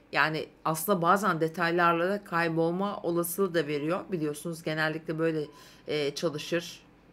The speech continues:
e, Başak Burcu. Ve bizim için hayatımıza zorluklar, e, gerçekten getiriyor. Neden? Çünkü odağımızı kaybedebiliyoruz. Ama benim size tavsiyem şu konu, e, bu konuda arkadaşlar.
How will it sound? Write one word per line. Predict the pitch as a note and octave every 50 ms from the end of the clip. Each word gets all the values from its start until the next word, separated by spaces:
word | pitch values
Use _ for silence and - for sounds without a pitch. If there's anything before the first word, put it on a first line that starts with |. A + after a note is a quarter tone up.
| -
e, | D#3+ D3 D3 C#3+ C#3
Başak | D#3+ D#3+ - - E3+ E3 - - -
Burcu. | D3 D3 C#3 C#3+ - A3 B3+ A#3+ - - - - - - - - - - -
Ve | G#3 G3+ F#3+
bizim | A3 A3 A3+ C4+ B3+
için | A3+ G#3 - A#3+
hayatımıza | B3 A#3 G#3+ G#3 G3+ G3+ G#3 G#3 G#3 G3 G3 F#3 G#3+ G#3+
zorluklar, | F#3+ G3 G#3+ G#3 G3+ F#3 F3 F3 - G#3 G#3 G#3+ A3+ A3+ - - - -
e, | F3 F3
gerçekten | F3 F3 G#3 F#3 E3 E3 - D3+ - - F#3+ F#3+ F#3+ F#3 -
getiriyor. | G3 F3+ F3 F3+ - F3 D3+ D#3 D#3+ F3 G#3+ - - - - -
Neden? | G3 G3+ F3 E3+ E3 F#3 G3 - - -
Çünkü | - G3+ F3 E3 -
odağımızı | - G#3 F#3 F#3+ F3 D3+ D3 D3 D3+ D3+ G3+ A3+ A3 - - - - - - - - -
kaybedebiliyoruz. | - A3 G#3+ G3 E3 D#3+ E3+ E3+ A3+ A3 F3+ F3+ E3+ E3+ D#3 C#3 C#3 - -
Ama | - D4 C4+ G#3+ G3 - - - -
benim | - G#3+ B3+ C4 C4+ C4
size | - - G3+ A#3 A3+
tavsiyem | - A#3 G3+ F#3+ F3+ F#3 - G3+ F#3+ F#3 F3+ F3
şu | - - - F3+ -
konu, | F3 E3 D3+ -
e, | - E3+ E3+ D#3+ D#3
bu | E3+ E3
konuda | - F#3 D#3 D3 C#3+ D3 C#3+
arkadaşlar. | C#3 C#3+ - D#3+ D3+ D3 C#3+ - - G#3+ A3 A3+